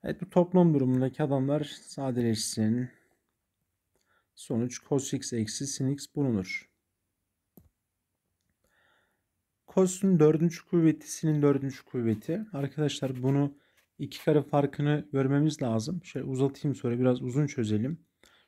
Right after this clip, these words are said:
Cos kare yetmiş beşin karesi diyelim. Ya karenin karesi dördüncü kuvvet yine. Eksi sin kare yetmiş beşin karesi. Yine karenin karesi tabi dördüncü kuvvettir. İşte burada bir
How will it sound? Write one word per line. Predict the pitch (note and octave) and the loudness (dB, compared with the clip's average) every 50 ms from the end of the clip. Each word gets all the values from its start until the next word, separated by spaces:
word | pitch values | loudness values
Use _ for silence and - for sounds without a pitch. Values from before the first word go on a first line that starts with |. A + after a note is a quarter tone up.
| _ _ - | _ _ -4
Cos | - D#3+ D#3 D3 - | 0 0 0 0 0
kare | - C#3+ C3+ | 0 0 2
yetmiş | B2+ C3 B2+ B2+ - D3 C3+ - - - | 4 4 2 2 0 -8 -10 -10 -6 -4
beşin | C3+ B2+ - - D3+ D3 D3+ D3+ | -4 -2 -2 0 0 0 -2 -2
karesi | C#3+ - - C#3 C3 B2+ A#2 - - A2+ | -6 -8 -6 -2 -2 -2 -2 -2 -2 2
diyelim. | A2 G#2 G#2 G#2 B2+ D3 D3 C3+ | 2 4 4 2 0 -2 -6 -4
Ya | B2 A2+ A2 - | -4 -4 -4 -4
karenin | - D#3 C#3+ C#3 B2+ A#2 | -2 0 0 2 2 0
karesi | A2 - A2 A2+ A#2+ - E3+ D#3+ | 0 -2 -2 -4 -2 0 0 2
dördüncü | D#3 C#3+ C#3 C3 C#3 C3+ - - | 2 2 2 0 -2 -4 -6 -6
kuvvet | - C3 A2 G2+ F#2+ - - G2+ | -4 -2 0 0 -2 -2 -2 -2
yine. | G2+ A#2+ D3+ F3+ F3+ - _ _ _ _ _ _ _ _ _ _ _ _ _ _ _ - | -2 -2 -2 -4 -8 -10 _ _ _ _ _ _ _ _ _ _ _ _ _ _ _ -4
Eksi | C3+ C3 B2+ - - - - E3+ F3+ - - D#3 | -2 -2 -2 -4 -6 -4 -2 0 0 0 -2 -6
sin | - - - - F3 F3 E3 D3+ | -6 -6 0 4 4 6 6 4
kare | C3 A#2+ A2 A2 G#2 G2+ - - - _ _ _ _ _ _ _ _ _ _ _ _ _ _ _ _ _ _ _ _ _ _ - | 2 2 2 2 0 0 -4 -10 -20 _ _ _ _ _ _ _ _ _ _ _ _ _ _ _ _ _ _ _ _ _ _ 0
yetmiş | B2+ B2 B2 B2 B2 - - B2+ A#2+ A2 A2 - - - | 2 2 2 2 0 -8 -8 -6 -6 -6 -6 -8 -8 -6
beşin | A#2 A2+ A2 - - - B2 B2+ C3+ C#3+ D3 D3+ D3 D3 D3 D3 C#3+ | -6 -4 -4 -4 -6 -4 -2 0 0 2 2 2 2 2 2 0 0
karesi. | C#3 - B2+ G#2+ F#2 - - - - - _ _ - | -2 -2 -2 -2 -2 -4 -6 -10 -16 -20 _ _ -8
Yine | C#3 A#2+ A2 G#2+ A2 - _ _ _ _ _ _ _ | -6 -4 -4 -4 -6 -8 _ _ _ _ _ _ _
karenin | - - D3+ C3 B2 A#2+ A#2 A#2 | -4 -2 0 2 2 2 0 0
karesi | A#2 - C3 B2+ B2 - - | -2 -4 -4 -4 -4 -6 -8
tabi | - C#3 C#3+ C#3 A#2+ | -10 -10 -10 -4 0
dördüncü | B2+ B2+ B2+ B2+ B2+ C3+ - - - | 2 2 2 2 -2 -4 -6 -8 -8
kuvvettir. | - C3 A2 G#2+ G#2+ G#2+ - - D3 | -4 -2 0 0 0 -2 -4 -6 -6
İşte | D3 C#3 - - D#3 D3 | -6 -6 -6 -4 -4 -2
burada | D3+ D3+ C3+ C#3+ C3+ C3 | -2 0 2 2 4 4
bir | D3+ D#3 D#3 | 2 0 0